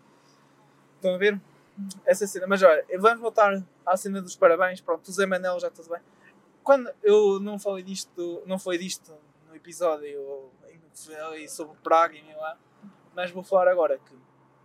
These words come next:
na viagem de Milão ao Porto havia uma rapariga que fazia anos. Tudo bem. No entanto,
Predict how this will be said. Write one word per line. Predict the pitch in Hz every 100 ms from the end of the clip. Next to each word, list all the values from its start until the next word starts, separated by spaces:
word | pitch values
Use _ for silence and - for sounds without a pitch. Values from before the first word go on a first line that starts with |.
| _ _ - _ -
na | 214
viagem | 220 190 156 160
de | 156 180
Milão | 214 170 151
ao | 147
Porto | 151 175 180 _ _ _ _ _ _ - _ _ _ -
havia | 185 185 185 214 196 196 190 - _
uma | 180 190
rapariga | 165 143 160 170 180 185 _ _ _ _ _ _ -
que |
fazia | - 190 190 196 180
anos. | - - - _ _ _ _ _ _ _ -
Tudo | 233 208
bem. | 226 170 - _ _ _ _ _ _ _ _ -
No | 277 320
entanto, | 302 233 - 139 117 _ _